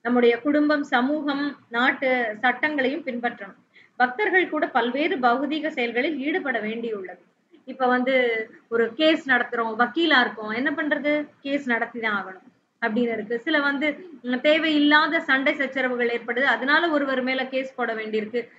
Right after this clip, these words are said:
நிலம் காரணமாக போடதான் வேண்டியிருக்கு. So இதெல்லாம் பௌதீக செயல்கள். எதுக்காக? பக்தன்கிறதுக்காக எல்லாத்தையுமே விட்டு கொடுத்துட்டு ஏமாளியாக உட்கார முடியாது. அத்தகு செயல்கள் கட்டுண்ட செயல்கள் எனப்படுகின்றன. கட்டாயத்தின் பேர்ல செய்யப்படுகின்றன.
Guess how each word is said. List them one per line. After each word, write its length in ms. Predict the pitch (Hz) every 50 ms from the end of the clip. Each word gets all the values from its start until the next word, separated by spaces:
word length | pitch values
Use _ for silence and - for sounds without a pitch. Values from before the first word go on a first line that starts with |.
| - _
நிலம் 380 | _ 247 262 277 294 294 294 294
காரணமாக 720 | 285 262 240 240 240 233 226 220 220 220 214 240 254 247 - -
போடதான் 380 | 330 381 381 370 330 311 302 277
வேண்டியிருக்கு. 440 | 262 240 226 214 214 196 - - -
So 180 | - - 427
இதெல்லாம் 320 | 440 349 302 208 330 320 269
பௌதீக 280 | 262 262 254 269 254
செயல்கள். 360 | 247 247 240 226 240 247 302 311
எதுக்காக? 560 | 277 254 262 277 - 294 320 330 330 320 - - - _ 392 320 - 240
பக்தன்கிறதுக்காக 840 | 262 262 - - 330 320 320 294 302 269 247 277 277 277 294 294 311
எல்லாத்தையுமே 680 | 285 240 220 220 240 262 285 302 294 339 330 339 349
விட்டு 300 | 339 277 269 277 - 330
கொடுத்துட்டு 500 | - - 302 277 233 262 233 285 285 285 285 - - _
ஏமாளியாக 720 | - 247 277 320 359 427 427 392 381 381 330 302 277 262 311
உட்கார 360 | 330 269 - - 269 269 247
முடியாது. 320 | 233 220 202 190 185 180 - _ _ _ _ _ _ _ _ _ _ _ _ _ _ _ _ _ _ _ _ _ _ _
அத்தகு 320 | - 214 214 247 240 247
செயல்கள் 520 | 247 247 240 262 311 320 285 254 254 302 - - - - _ _
கட்டுண்ட 460 | 247 247 247 - - 427 427 403 349
செயல்கள் 480 | - - - 254 233 233 214 233 262 285
எனப்படுகின்றன. 640 | 269 233 214 214 214 208 196 202 208 190 185 185 - - - _ _
கட்டாயத்தின் 580 | 294 294 294 - 349 349 349 349 330 320 294 247
பேர்ல 240 | 277 269 277 294
செய்யப்படுகின்றன. 840 | 320 294 - 262 254 254 - 233 214 208 208 196 185 185 175 - _